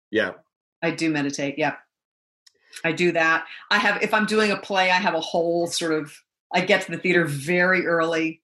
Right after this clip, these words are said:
Speaker 2: I like to be there. I like to warm up on stage. You know, I'd spend time there,
Speaker 1: Yeah.
Speaker 2: um, so that it becomes very familiar.
Speaker 1: And is, for you, is it about getting as comfortable as possible to be able to,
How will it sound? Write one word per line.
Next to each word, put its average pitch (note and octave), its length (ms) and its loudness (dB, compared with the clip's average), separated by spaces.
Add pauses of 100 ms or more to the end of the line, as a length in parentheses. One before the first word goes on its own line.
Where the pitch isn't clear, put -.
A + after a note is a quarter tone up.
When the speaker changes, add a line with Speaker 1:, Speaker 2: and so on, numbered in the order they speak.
(460)
Speaker 2:
I F3 80 0
like F3 200 2
to F#3 80 -2
be F3 240 0
there. E3 580 2
I E3 60 0
like E3 220 0
to F3 100 -4
warm F3 420 0
up E3+ 140 2
on E3+ 180 0
stage. D#3+ 880 0 (380)
You F3+ 100 -4
know, E3+ 120 2
I'd E3 200 2
spend F#3+ 380 0
time E3 480 0
there, D#3 500 0 (340)
Speaker 1:
Yeah. D3+ 340 0
Speaker 2:
um, D3+ 300 -10 (160)
so - 160 0
that F3 140 4
it C#3 60 0
becomes E3+ 380 -2
very D#3 220 4
familiar. D3 680 -4 (1300)
Speaker 1:
And D3+ 260 2
is, C#3+ 280 -4
for E3 160 -2
you, E3 260 2
is C3+ 120 0
it C#3 80 0
about C3+ 480 0
getting C3 280 2
as A#2+ 100 -4
comfortable C#3 540 -2
as A2+ 100 -2
possible D#3+ 640 -2
to A#2+ 520 0
be A2+ 200 -2
able A2+ 240 0
to, A#2 420 0